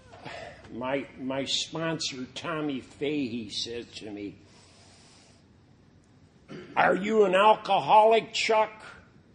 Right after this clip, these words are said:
And I says, "Gee, I don't know, Tom. I don't think I am." You know, how sick. How s-, this is when I first came in the program. And,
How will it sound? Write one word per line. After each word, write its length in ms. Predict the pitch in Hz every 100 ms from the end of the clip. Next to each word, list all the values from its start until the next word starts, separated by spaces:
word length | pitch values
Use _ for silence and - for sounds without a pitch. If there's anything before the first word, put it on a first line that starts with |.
| - -
And 80 |
I 160 | 131 139
says, 320 | 123 - 147
"Gee, 300 | - - 233
I 160 | 196 226
don't 280 | 175 147 123
know, 240 | 139 135 -
Tom. 360 | - 139 147 147
I 140 | 196
don't 280 | 226 185 -
think 280 | - 165 160
I 360 | 135 120 117 107
am." 160 | 92 82 - - - - - - - - - -
You 160 | 233
know, 260 | 208 170 135 - -
how 140 | - 247
sick. 560 | - - - 294 285 - - - - - _ - - _
How 180 | - 254
s-, 240 | - - 214
this 160 | 202
is 60 | -
when 140 | 214
I 60 | 185
first 420 | 185 202 185 -
came 280 | - 190 170
in 100 | 160
the 80 | 143
program. 680 | - 175 170 123 110 95 85 - _ _ _ _ _ _ _ _ _ _ _ _ _
And, 280 | - 156 147